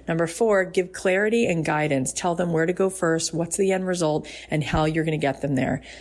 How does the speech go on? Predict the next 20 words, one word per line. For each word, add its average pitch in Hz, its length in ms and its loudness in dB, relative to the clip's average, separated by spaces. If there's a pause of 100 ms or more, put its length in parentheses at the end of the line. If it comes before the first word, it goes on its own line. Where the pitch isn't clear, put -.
Start 202 340 0
them 208 160 2
on 214 80 2
the 214 80 0
path 156 380 -2
one 147 240 0
step 165 300 -4
at 151 60 -2
a - 60 0
time. - 400 -4 (380)
Number 160 180 2
five, 208 380 2
take 208 240 -2
out 220 140 2
a - 20 0
piece 202 240 -2
of 185 40 -6
paper, 160 380 0
write 175 240 0
down, 151 360 0